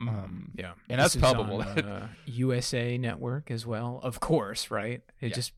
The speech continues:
Speaker 1: perfect.
Speaker 2: Where else?
Speaker 1: Stars aligned there for that <laughs> one.
Speaker 2: Fox News, maybe. <laughs> Like, Fox,
Speaker 1: <laughs>
Speaker 2: Fox, one of the affiliate Fox channels that shows movies and shit. But, um, but yeah, no, it, it's so weird. Like, and, and we'll get into it when we go through, when we do the recap of the,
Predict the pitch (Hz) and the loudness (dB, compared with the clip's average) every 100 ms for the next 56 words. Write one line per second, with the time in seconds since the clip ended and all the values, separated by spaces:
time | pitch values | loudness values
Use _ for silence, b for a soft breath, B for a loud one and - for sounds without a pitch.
0 | - - - 131 117 95 - - - - | -20 -10 0 0 2 -4 -4 -6 -4 2
1 | 135 156 139 117 110 101 - 110 95 92 | 6 6 4 0 -2 -4 -6 -4 -4 -6
2 | - 107 90 - 698 831 831 B B _ | -6 -6 -2 0 0 -2 -8 B B _
3 | _ _ - 120 - 120 107 95 98 92 | _ _ -2 0 0 -4 -6 -6 -10 -10
4 | 80 - - 110 - - 104 - - - | -14 -18 -12 -12 -12 8 8 10 6 4
5 | - - - 180 202 208 208 143 120 113 | 4 -14 -18 -16 -16 -4 -2 0 2 2
6 | 123 110 107 104 - 104 101 - - 101 | 2 0 2 2 4 4 4 0 0 2
7 | 101 - 107 101 101 - 98 98 95 95 | 2 -2 -4 -2 -4 -4 -6 -4 -4 -6
8 | 95 98 - 101 - - 101 98 98 98 | -8 -10 -8 -8 -8 -4 -2 -2 -2 -6
9 | B B B B B 147 175 147 139 117 | B B B B B 4 4 6 4 0
10 | - 143 - - 180 131 117 104 107 104 | -2 -6 -4 -4 -2 -2 -2 -2 -2 -4
11 | 101 - _ _ _ _ _ _ _ _ | -6 -14 _ _ _ _ _ _ _ _
12 | - 107 156 147 135 127 113 110 110 90 | -8 -4 -2 0 0 0 -2 -2 -2 -2
13 | 107 104 104 - 101 101 101 98 90 104 | -2 -2 -2 -4 -6 -2 -2 -2 -4 -4
14 | 98 98 - 98 107 98 101 95 | -4 -6 -4 -6 -6 -8 -6 -6